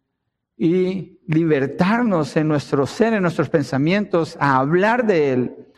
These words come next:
a buscarlo a Él, a pedirle ayuda a Él. Toda la obra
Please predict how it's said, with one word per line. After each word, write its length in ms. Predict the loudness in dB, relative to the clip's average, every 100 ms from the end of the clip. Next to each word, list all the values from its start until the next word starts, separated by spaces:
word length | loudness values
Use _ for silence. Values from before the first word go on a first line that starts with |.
| -2
a 100 | 0
buscarlo 800 | 2 -2 -2 0 2 2 2 2
a 120 | 2
Él, 180 | 2 2
a 80 | 2
pedirle 400 | 2 2 2 2
ayuda 560 | 2 0 2 0 0
a 200 | 0 2
Él. 400 | 2 0 -2 -4 -10 _ _ _ _ _ _ 0
Toda 320 | 2 2 2
la 180 | 2 2
obra 320 | 0 -4